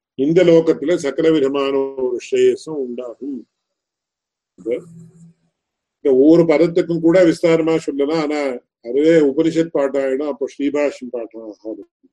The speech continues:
அதனால நீ விஸ்தாரமா சொல்லலை. அதுக்கப்புறம், "அதேதி த்விமாத்திரேண மனசி சம்பத்தியதே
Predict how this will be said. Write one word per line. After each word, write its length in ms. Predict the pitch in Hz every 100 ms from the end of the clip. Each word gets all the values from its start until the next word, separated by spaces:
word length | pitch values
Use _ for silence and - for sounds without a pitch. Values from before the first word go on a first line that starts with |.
| _ _ _ _ _ _ _ _ _
அதனால 480 | 117 131 139 151 127
நீ 140 | 123
விஸ்தாரமா 560 | 123 120 - 139 135 127 110
சொல்லலை. 440 | 107 107 107 - _ _ _ _ _ _ _ _ _ _ _ _
அதுக்கப்புறம், 480 | 131 139 139 147 151
"அதேதி 440 | 127 156 156 147
த்விமாத்திரேண 1120 | 151 120 131 151 180 180 180 180 160 156 156
மனசி 320 | 143 135 131 127
சம்பத்தியதே 840 | 131 127 120 110 113 - 131